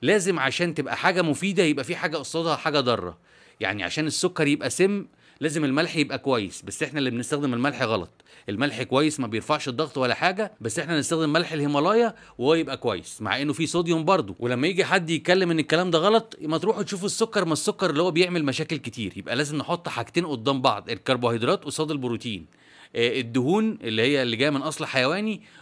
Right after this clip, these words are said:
قصادها الزيوت. لازم حاجات قدام بعضها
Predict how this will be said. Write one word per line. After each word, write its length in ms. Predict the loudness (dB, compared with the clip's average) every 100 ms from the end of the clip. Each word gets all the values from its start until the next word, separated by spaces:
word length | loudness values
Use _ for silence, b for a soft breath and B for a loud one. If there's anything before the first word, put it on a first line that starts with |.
| B
قصادها 480 | -6 -2 0 4 4
الزيوت. 480 | 2 2 0 0 -4
لازم 340 | 0 0 0 -4
حاجات 340 | -4 -2 -2
قدام 340 | -4 -2 -2 0
بعضها 500 | 0 0 0 -2